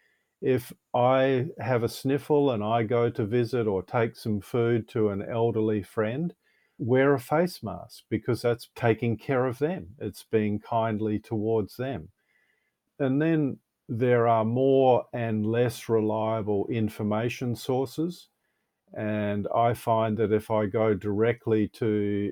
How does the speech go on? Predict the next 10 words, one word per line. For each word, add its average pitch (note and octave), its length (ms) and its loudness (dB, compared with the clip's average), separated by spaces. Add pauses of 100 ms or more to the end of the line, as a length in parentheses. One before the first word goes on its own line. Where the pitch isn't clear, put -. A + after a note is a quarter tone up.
the G#2 300 2 (100)
healthcare B2 720 2
experts, B2 880 -2 (460)
that A2+ 200 0
is A2+ 240 2 (180)
in B2+ 100 2
our B2 260 2
medicine A2 680 -2 (380)
and A#2 440 -2 (240)
in, A2+ 420 -2